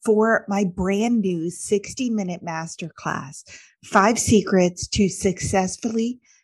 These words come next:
Take a Break from Drinking, even if you've tried and failed in the past, by going to hello someday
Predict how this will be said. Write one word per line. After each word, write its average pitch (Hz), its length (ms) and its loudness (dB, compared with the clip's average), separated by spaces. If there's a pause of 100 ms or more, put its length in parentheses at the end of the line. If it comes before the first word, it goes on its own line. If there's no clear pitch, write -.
(140)
Take 208 260 4
a 269 60 6
Break 208 280 2
from 226 220 4
Drinking, 170 560 -2 (400)
even 240 300 6
if 254 160 2
you've 247 200 4
tried 156 460 0 (140)
and 208 160 6
failed 185 280 2
in 175 120 2
the 170 80 -2
past, - 500 -4 (380)
by 196 100 4
going 202 420 4
to 175 140 0
hello 214 640 0 (280)
someday 202 760 0